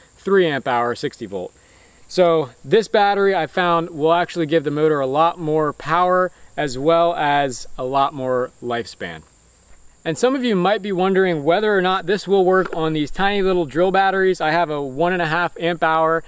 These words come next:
that came out of my impact gun, and the answer is yes, it will work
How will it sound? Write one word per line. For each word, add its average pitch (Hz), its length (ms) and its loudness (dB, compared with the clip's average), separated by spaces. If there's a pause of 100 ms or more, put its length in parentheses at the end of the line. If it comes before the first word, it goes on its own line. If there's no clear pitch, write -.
(160)
that 143 180 -4
came 175 180 0
out 165 140 0
of 151 60 -2
my 143 100 -4
impact 185 400 -2
gun, 185 240 0
and 151 160 -8
the 160 80 -6
answer 202 340 0
is 180 280 0 (320)
yes, 185 320 -2
it 160 120 -4
will 190 220 2
work 180 360 0